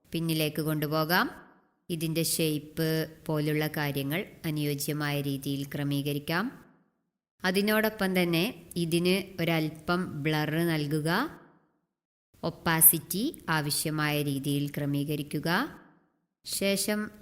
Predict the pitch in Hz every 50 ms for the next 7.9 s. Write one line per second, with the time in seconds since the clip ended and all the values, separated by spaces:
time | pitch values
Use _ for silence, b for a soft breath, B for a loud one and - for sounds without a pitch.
0 | 185 175 160 165 180 180 185 180 185 - - 175 175 180 175 170 175 165 156 147
1 | 160 160 156 160 165 165 170 165 170 160 175 175 165 160 160 160 160 156 175 185
2 | 196 185 170 151 151 143 - 156 151 147 143 143 139 135 147 143 143 143 - 156
3 | 143 147 160 180 247 330 - - - - - _ _ _ _ _ _ _ _ _
4 | _ _ _ _ _ _ _ _ _ _ _ _ _ - - 185 185 180 - -
5 | 196 202 240 277 - - - - - _ _ _ _ _ - 196 180 - - 220
6 | 220 220 214 214 214 208 208 190 185 - 196 196 196 185 190 190 185 185 180 170
7 | 165 165 165 165 160 - - - 170 165 160 160 160 165 165 165 175 180